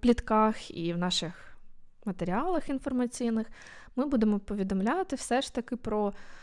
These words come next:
е, ці виконавчі органи державної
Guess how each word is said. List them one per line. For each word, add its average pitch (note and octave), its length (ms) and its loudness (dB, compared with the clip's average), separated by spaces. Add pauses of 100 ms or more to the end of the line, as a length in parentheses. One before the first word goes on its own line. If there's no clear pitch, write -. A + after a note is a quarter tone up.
(140)
е, G3+ 200 0
ці A#3 440 -2 (600)
виконавчі G#3 720 0
органи F#3+ 580 0 (180)
державної F#3+ 540 0